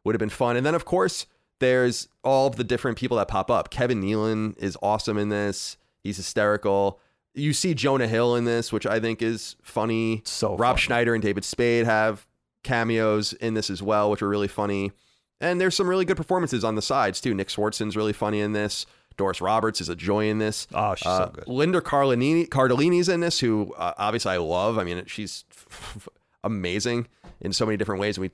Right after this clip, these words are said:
Speaker 1: we gush about her specifically on Mad Men, for which I think she won an Emmy for that role. So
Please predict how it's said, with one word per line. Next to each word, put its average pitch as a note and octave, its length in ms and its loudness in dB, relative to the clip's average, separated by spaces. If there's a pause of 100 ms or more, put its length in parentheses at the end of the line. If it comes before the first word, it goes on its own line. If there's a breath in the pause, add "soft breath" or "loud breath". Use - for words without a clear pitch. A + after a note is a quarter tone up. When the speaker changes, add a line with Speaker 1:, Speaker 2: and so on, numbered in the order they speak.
Speaker 1:
we G2+ 100 -4
gush F2+ 260 -2
about F#2+ 220 0
her F#2+ 120 0
specifically F#2 440 -4
on E2 120 -4
Mad F2 220 -2
Men, G2 140 -2
for F2+ 100 -8
which F2+ 160 -2
I E2+ 60 0
think F2+ 160 -6
she - 100 -8
won E2 300 -4 (440)
an - 100 -10
Emmy G2+ 220 0
for A#2+ 120 -2
that A#2+ 140 0
role. C3 220 -2 (400)
So B2+ 480 6